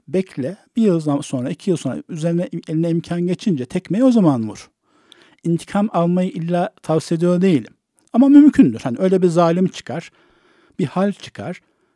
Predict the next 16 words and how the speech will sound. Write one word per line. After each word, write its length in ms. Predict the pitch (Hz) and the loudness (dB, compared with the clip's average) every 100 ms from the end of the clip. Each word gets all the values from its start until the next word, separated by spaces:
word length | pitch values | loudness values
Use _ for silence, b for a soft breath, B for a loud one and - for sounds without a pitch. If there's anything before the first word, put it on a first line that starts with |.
| _ _ _ - | _ _ _ -8
bir 60 | |
hasetçi 560 | 151 151 165 160 - 180 - | -6 -4 -4 -6 -4 -4 0
insan 400 | 147 143 165 175 | 0 0 -2 -4
çıkar. 280 | - - 131 | -6 -10 -4
O 120 | 180 | -4
sizin 200 | - 269 | -4 -4
ayağınızı 400 | 156 156 151 151 | -2 2 2 0
kaydırmaya 420 | 147 139 143 147 | -4 -2 -2 -2
çalışıyordur. 680 | - 135 143 - 160 113 196 | -2 -6 -6 -4 -4 -4 -8
Sizin 260 | - 208 185 | -4 -2 0
belli 260 | 190 202 | -2 -2
vakit 240 | 139 135 180 | -4 -4 -2
mevzuyu 440 | 180 170 185 180 | 0 0 -2 0
anlamamış 500 | 165 185 180 135 - | 0 2 0 0 -4
gibi 160 | 120 127 | -6 -4
yapıp 280 | 185 - | -4 -6